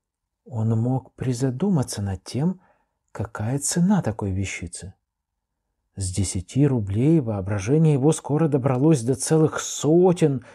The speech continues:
и там застряло. А что ему до этого? Ведь чужое добро. Как будто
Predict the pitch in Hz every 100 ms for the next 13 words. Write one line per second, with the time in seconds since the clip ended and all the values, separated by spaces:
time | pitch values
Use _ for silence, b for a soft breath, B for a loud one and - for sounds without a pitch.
0 | B B B 101 - 113 107 104 - -
1 | 90 76 76 85 b _ _ _ _ _
2 | _ _ _ - - - 147 175 135 113
3 | 107 85 82 82 b b 113 113 b b
4 | - 165 151 127 185 208 156 139 135 107
5 | - _ _ _ _ _ _ _ _ _
6 | _ _ _ _ _ _ _ _ _ _
7 | _ _ _ _ _ _ _ - 120 131
8 | 180 - - 170